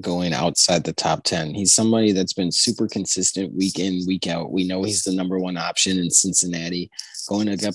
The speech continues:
against this Baltimore Raven defense, and if you're gonna go for an upset, you gotta pick somebody from that upset team. So I'm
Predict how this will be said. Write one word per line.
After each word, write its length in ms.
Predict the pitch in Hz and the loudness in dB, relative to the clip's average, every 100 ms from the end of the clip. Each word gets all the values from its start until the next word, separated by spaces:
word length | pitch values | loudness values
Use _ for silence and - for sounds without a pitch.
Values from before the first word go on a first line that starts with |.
| - - | -6 -4
against 440 | 95 90 92 - | 0 2 4 2
this 260 | - 92 - | 4 4 4
Baltimore 500 | - 90 - 98 92 | 2 -4 -4 -4 0
Raven 400 | 90 90 87 87 | 0 0 0 -2
defense, 560 | 82 87 - 90 87 - | 0 -2 0 0 0 0
and 200 | 87 82 | -2 -2
if 160 | 90 | -2
you're 120 | 95 | 0
gonna 180 | 95 101 | 2 0
go 180 | 85 95 | 2 0
for 200 | - 95 | 0 -2
an 80 | 87 | 0
upset, 340 | 90 - 95 | 2 4 4
you 100 | 69 | 2
gotta 200 | 85 82 - | 0 0 0
pick 160 | 90 | 0
somebody 360 | - 90 87 85 | 0 0 0 -2
from 220 | - 85 | -4 -6
that 160 | 82 82 | -4 -4
upset 360 | 82 - 78 | 0 0 0
team. 260 | - 98 80 | -2 -2 0
So 160 | - | 0
I'm 80 | 82 | -2